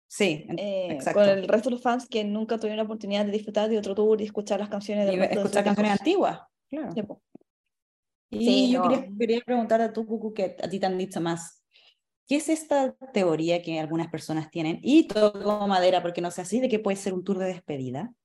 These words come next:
Speaker 2: Sí, de hecho esto me lo dijo Claudia de Joyería Swiftie el otro día. Y después se lo comenté a Charol, y Charol me dijo, "Ah", me dijo, "sí, yo lo había pensado desde el momento en que salió el tour, como por el nombre". Como que
Speaker 1: Claro.
Speaker 2: como que lo está dando todo, básicamente. Bueno, Taylor Swift siempre lo da todo,
Speaker 1: Ujú.
Speaker 2: pero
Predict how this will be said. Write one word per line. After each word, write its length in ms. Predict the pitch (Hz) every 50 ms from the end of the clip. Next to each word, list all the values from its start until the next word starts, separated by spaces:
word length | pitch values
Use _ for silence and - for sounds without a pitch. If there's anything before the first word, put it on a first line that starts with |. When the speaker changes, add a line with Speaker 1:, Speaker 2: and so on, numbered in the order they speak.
| _ _ _ _ _ _ _
Speaker 2:
Sí, 300 | _ - 254 - - - -
de 100 | - 220
hecho 140 | 247 - 427
esto 220 | 440 427 403 - 381
me 100 | 339 311
lo 100 | 294 269
dijo 400 | 262 320 - - 359 359 349 339
Claudia 300 | - 240 226 247 285 330
de 80 | 330
Joyería 360 | 320 - 269 247 247 240 247 277
Swiftie 360 | - 269 302 - - - 185
el 60 | 170
otro 160 | 180 - -
día. 280 | - - - - 208 - _ _ _ _ _ _ _ _ _ _ _
Y 100 | - 214
después 520 | 208 214 220 - - 240 254 277 311 339
se 80 | - 320
lo 60 | 277
comenté 300 | 262 240 240 240 240 254
a 100 | 254 254
Charol, 400 | 254 - 285 285 262 240 247 247
y 60 | 247
Charol 220 | 233 - 233 233 240
me 80 | 240 240
dijo, 240 | 233 240 240 254 226
"Ah", 220 | - 220 240 254 262
me 80 | 262
dijo, 140 | 277 277 254
"sí, 200 | 247 - 247 214
yo 100 | 202 220
lo 60 | 220
había 140 | 233 240 240
pensado 320 | 233 233 226 240 226 233 233
desde 160 | 220 220 226
el 60 | 214
momento 300 | 202 190 208 220 226 254
en 60 | 254
que 80 | 220 233
salió 280 | 226 220 196 202 220
el 120 | 233 254 247
tour, 240 | 240 196 165 - _ _ _
como 180 | - 202 190
por 140 | 190 196 190
el 100 | 175 185
nombre". 400 | 190 190 180 160 - - - _ _ _ _ _ _ _ _ _ _ _ _ _ _ _ _ _ _
Como 280 | _ 202 202 196 202 202
que 560 | 202 196 202 196 196 196 196 190 190 196 196
Speaker 1:
Claro. 440 | 190 - 185 147 131 123 - 131 - _ _ _ _ _ _ _ _ _ _ _ _ _ _
Speaker 2:
como 200 | _ 208 202 208
que 120 | 208 208 202
lo 100 | - -
está 260 | 214 208 - - 233 233
dando 340 | 247 262 285 277 240 226
todo, 260 | 226 240 262 269 220 196
básicamente. 680 | 165 208 - 226 - 196 190 175 180 - - - -
Bueno, 240 | - 202 170 135 139
Taylor 200 | - 185 175 170
Swift 180 | - 165 139 -
siempre 240 | - 190 175 180 180
lo 80 | 185
da 120 | 185 190 196
todo, 200 | 196 214 185 151
Speaker 1:
Ujú. 60 | 147
Speaker 2:
pero 300 | 147 175 170 175 175 -